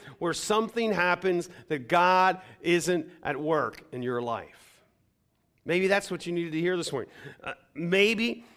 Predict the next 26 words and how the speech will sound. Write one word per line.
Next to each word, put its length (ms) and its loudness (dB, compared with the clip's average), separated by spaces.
you, 400 -4
you 280 -4
reasoned 500 0
with 140 2
the 100 -4
fact 360 2
that 100 -2
Jesus, 580 -2
the 160 -2
everlasting 600 0
Father, 400 0
always 460 2
keeps 460 -6
his 300 -2
promises. 840 -4
Or 80 0
maybe 220 2
this 180 -6
morning 380 -2
you 160 -10
finally 460 0
connected 800 -4
with 160 -4
the 100 -4
final 460 2
one 340 -4